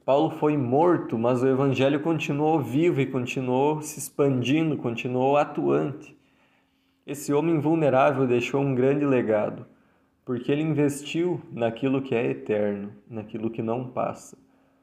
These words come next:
Paulo deixou um legado na vida das pessoas. Nesse capítulo de segunda Timóteo, vemos uma lista de cooperadores, pessoas que ele preparou, apoiou, acompanhou de perto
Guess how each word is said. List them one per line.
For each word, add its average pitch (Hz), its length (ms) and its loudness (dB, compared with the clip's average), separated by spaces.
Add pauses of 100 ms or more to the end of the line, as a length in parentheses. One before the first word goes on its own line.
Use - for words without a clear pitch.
(260)
Paulo 147 300 0
deixou 165 320 0
um 170 80 0
legado 156 400 4
na 156 120 4
vida 147 280 -2
das 165 180 0
pessoas. 147 880 -2 (640)
Nesse 147 280 -8
capítulo 165 960 -2 (120)
de 135 300 2
segunda 143 580 0
Timóteo, 135 560 0
vemos 139 360 0
uma 156 160 2
lista 151 420 0
de 131 100 -2
cooperadores, 107 840 0
pessoas 131 480 -2
que - 80 0
ele 131 120 2
preparou, 123 720 2
apoiou, 117 640 2
acompanhou 123 680 -2
de 127 140 0
perto 131 560 0